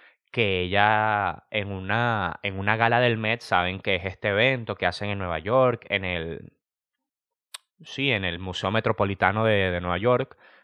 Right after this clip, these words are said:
que la gen-, los famosos se disfrazan, se ponen unos trajes, solo que de súper alto presupuesto. Pues Zendaya como que se fue con una armadura, un peo a los Juana.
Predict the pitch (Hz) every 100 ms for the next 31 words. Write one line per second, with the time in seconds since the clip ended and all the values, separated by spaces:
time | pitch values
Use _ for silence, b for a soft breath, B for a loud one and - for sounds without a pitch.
0 | b - 104 95 90 87 95 117 117 131
1 | 127 127 127 - 127 113 - 135 113 -
2 | 101 95 113 113 - 98 107 123 117 -
3 | 139 151 - 117 104 123 117 - 104 98
4 | 95 90 98 117 101 95 92 - - B
5 | B - 110 - 104 101 95 92 104 131
6 | 127 117 - - 90 104 107 120 127 127
7 | 113 87 98 107 113 120 120 120 - 120
8 | 113 117 120 110 - 107 -